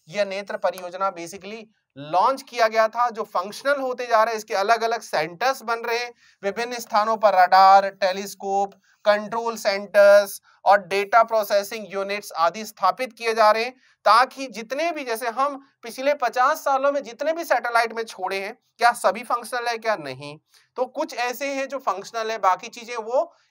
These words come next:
इस प्रकार घूम रही हैं। तो ये जो घूम रहे हैं अलग-अलग प्रकार के, अ, like different type के, अ, like कह सकते हैं सैटेलाइट के प-,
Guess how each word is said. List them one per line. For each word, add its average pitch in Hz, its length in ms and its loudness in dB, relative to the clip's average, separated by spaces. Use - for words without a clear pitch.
इस 226 120 -12
प्रकार 233 360 0
घूम 214 320 -4
रही 262 200 0
हैं। 277 200 -10
तो 247 60 -12
ये 254 220 -6
जो 330 140 -6
घूम 262 320 -4
रहे 233 260 0
हैं 240 60 -10
अलग-अलग 208 520 0
प्रकार 185 340 0
के, 208 340 -14
अ, 180 120 4
like 175 260 0
different 214 400 -6
type 202 200 0
के, 202 340 -10
अ, 160 360 0
like 170 260 -4
कह 185 100 -6
सकते 196 340 -10
हैं 208 80 -10
सैटेलाइट 180 580 -4
के 214 140 -14
प-, 196 120 -16